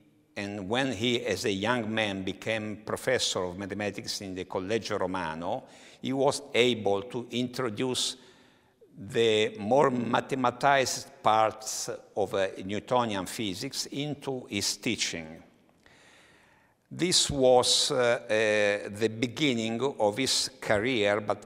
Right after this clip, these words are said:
also of his problems, because some basic assumptions of Newtonian physics were not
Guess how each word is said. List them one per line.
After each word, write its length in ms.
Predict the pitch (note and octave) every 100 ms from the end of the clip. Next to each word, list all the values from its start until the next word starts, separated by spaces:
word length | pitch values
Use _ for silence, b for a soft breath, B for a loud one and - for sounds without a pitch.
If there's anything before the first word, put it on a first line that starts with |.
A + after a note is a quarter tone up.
| -
also 340 | C3 - A2+
of 100 | G#2
his 200 | G#2+ -
problems, 880 | - C3 A#2 E2 E2+ E2+ - - - _ _ b b b b - G#2
because 840 | A2 - D#3+ A#2 F2+ E2 - - -
some 460 | - - C#3+ C#3+ C3+ - G2
basic 400 | A#2+ C3+ - G#3
assumptions 960 | A2+ - - D#3 C3 - F2+ F#2 - -
of 180 | G2+ F#2+
Newtonian 680 | F2+ G#2+ G#2+ A#2 A#2+ G2+ F#2
physics 640 | - F#2+ A#2+ A2+ - - B B B B _
were 280 | C3 C3+ B2+
not 320 | C3 C#3